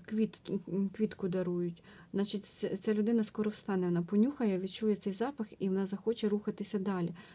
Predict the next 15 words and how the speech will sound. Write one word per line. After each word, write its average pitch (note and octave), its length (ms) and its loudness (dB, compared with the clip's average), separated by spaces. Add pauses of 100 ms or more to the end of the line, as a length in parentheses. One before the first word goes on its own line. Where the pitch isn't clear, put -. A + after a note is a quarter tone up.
Тут F#3+ 180 2
з - 40 2
якоїсь G#3+ 340 6
застоя, F#3 640 -2 (580)
е, G3 340 2
з F3+ 80 -4
якоїсь G#3 400 4
депресії F3+ 640 -4
хтось E3+ 340 -8
виходить, F3 520 -4
з - 140 -12
якихось A3 440 0
залежностей, F#3 720 0
з - 80 -6
хвороб. G#3+ 400 0